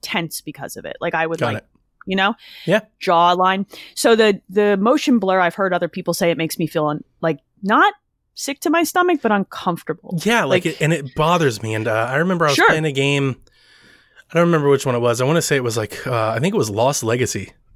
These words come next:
Speaker 2: Like, and I think you couldn't turn
Speaker 1: Okay.
Speaker 2: it off. And, like, it started giving me a headache. And I think it might be my vision.
Speaker 1: Mm-hmm.
Speaker 2: Um, but it, anyway, I don't wanna go on too long about this little
Speaker 1: No,
Speaker 2: topic.
Speaker 1: it's
Speaker 2: But it's there. You can't turn it off.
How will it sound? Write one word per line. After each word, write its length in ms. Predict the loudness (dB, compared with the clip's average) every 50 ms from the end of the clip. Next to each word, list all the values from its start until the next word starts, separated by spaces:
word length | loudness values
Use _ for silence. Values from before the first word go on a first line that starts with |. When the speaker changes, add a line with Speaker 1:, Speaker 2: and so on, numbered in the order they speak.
| _ -6
Speaker 2:
Like, 160 | -6 -6 -6 -10 -16 -8
and 160 | -6 -4 -2 -2
I 80 | -2
think 220 | 0 -2 -4 -2 -4
you 80 | -6 -2
couldn't 180 | 0 0 2
turn 140 | 2 2 2
Speaker 1:
Okay. 40 | 2
Speaker 2:
it 60 | 2
off. 300 | 0 -2 -2 -4 -8 -18 _ _ -20 -20 -20 -20 _ -2
And, 80 | 0 0
like, 100 | 2 2
it 60 | 0
started 300 | 0 2 2 2 2 2
giving 180 | 0 -4 -2 -4
me 60 | -2
a 20 |
headache. 280 | -2 -2 -4 -4 -6 -8
And 80 | -6 -4
I 40 | -2
think 200 | 0 0 -2 0
it 80 | 0
might 180 | 0 0 0 0
be 100 | 0 -2
my 160 | 0 0 -2
vision. 360 | -2 -2 -2 -2 -2 -4 -4 _ _ _ _ _ _ _ _ -14 -2
Speaker 1:
Mm-hmm. 280 | 2 4 4 4 4 2
Speaker 2:
Um, 440 | 2 2 2 0 0 -2 -4 -6 -2
but 200 | -2 -2 -2 0
it, 160 | -2 -4 -2 0 0
anyway, 400 | 2 4 4 2 2 0 -4 _ _ _ -6
I 60 | -2 0
don't 100 | 0 0
wanna 140 | 0 -2 0
go 100 | 0 0
on 160 | 0 0 -2
too 140 | -4 -2 -2
long 180 | -2 -2 -2 -2
about 140 | -4 -4 -4
this 180 | -4 -6 -6 _ _ -20 -6
little 120 | 0 2 4
Speaker 1:
No, 40 | 4 4 4
Speaker 2:
topic. 100 | 2 0
Speaker 1:
it's 200 | -2 -6 -8 -8 -4
Speaker 2:
But 140 | -4 -2 -2
it's 140 | 0 -2 -2
there. 420 | 0 2 2 4 4 2 0 -2 _ -20 _ _ -18 -16
You 100 | -14 -14
can't 260 | -6 -6 -6 -6 -4
turn 140 | -4 -2 0 0
it 40 | 2
off. 260 | 2 0 0 -2